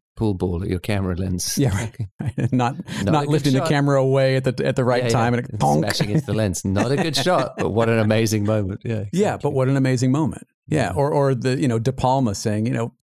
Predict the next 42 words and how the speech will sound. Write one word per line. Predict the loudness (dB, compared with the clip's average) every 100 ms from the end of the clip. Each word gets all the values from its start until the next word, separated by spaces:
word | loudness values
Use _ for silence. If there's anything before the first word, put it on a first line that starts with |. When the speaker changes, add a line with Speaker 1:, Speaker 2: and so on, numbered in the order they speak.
| _ -4
Speaker 2:
"That | -2
was | 2
the | 2
worst | 2 0 -2
pan | 0 0 2
I've | 0
ever | 0 0
seen. | 0 2 2
You're | 2
sh-, | 0
look | -2
at | 0
me. | 2
You're | 2 2
shooting | 2 0 2
me | 0
in | 0
the |
shadows. | 0 0 2 2 0
You're | 0
not | 0
gonna | 0
see | -2 -2 0
anything | 0 0 0 0
here." | 2 2 0
Just | -2 -2
totally | 0 0 0 0 0
just | 0 0
<laughs> | 0
razzing | 0 2 2 0
him | 0
about | 0 0 -2
it, | -6
you | -4 -2
know? | -2 -2 -4 -4 -4 -2 -4 -2 -6
Speaker 1:
<laughs> | -4
Speaker 2:
Um, | -2 0 0 -2
you | 0 0
forgive | 0 0 0 0
those | 0 -2 -2
things | -4 -2 -2
because | -4 -2 0 0 0 -2 -6